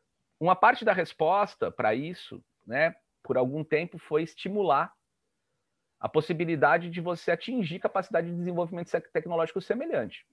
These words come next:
né, e fazer uma disputa. Foi, em alguma medida, é a opção dos chineses, né? É a opção daqueles que vão tentar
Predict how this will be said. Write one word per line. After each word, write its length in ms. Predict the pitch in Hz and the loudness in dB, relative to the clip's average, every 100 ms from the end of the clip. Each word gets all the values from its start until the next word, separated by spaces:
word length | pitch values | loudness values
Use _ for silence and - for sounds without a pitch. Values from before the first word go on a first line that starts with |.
| _ _ _ _ _ | _ _ _ _ _
né, 220 | 90 - - | -12 -12 -8
e 40 | |
fazer 260 | - 131 127 | -2 0 2
uma 140 | 139 | 0
disputa. 340 | - - 127 - | -4 -8 -8 -4
Foi, 260 | - - - _ _ _ - | -2 -2 -4 _ _ _ -4
em 120 | 127 | 2
alguma 280 | 135 139 160 | 4 4 0
medida, 340 | 156 135 156 | 0 -4 0
é 20 | 175 | 0
a 60 | |
opção 320 | 175 - 180 | 0 -4 -6
dos 100 | 165 | -4
chineses, 680 | - 262 190 135 95 - - _ | -8 -4 -2 -2 -4 -16 -20 _
né? 280 | 113 147 214 _ _ _ _ _ | -2 0 -2 _ _ _ _ _
É 60 | 95 | -4
a 40 | |
opção 520 | 98 - 131 123 143 - | -4 0 0 0 -2 -4
daqueles 360 | 139 131 131 | -4 -2 -6
que 120 | - 160 | -6 -4
vão 160 | 156 | -2
tentar 520 | 147 185 170 127 95 | -4 -4 2 2 2